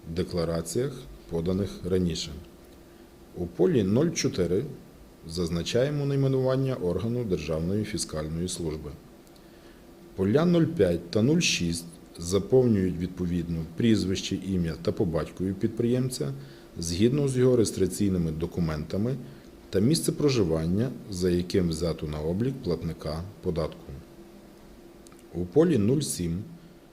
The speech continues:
проставляється реєстраційний номер облікової картки підприємця.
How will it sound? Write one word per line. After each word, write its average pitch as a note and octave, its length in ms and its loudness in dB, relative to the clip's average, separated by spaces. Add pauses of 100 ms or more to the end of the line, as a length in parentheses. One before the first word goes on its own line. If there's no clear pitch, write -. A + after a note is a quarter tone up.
(140)
проставляється A2+ 800 -2
реєстраційний F2+ 800 -4
номер F2+ 440 -4
облікової F#2+ 680 0
картки E2 440 -4
підприємця. F2 720 -2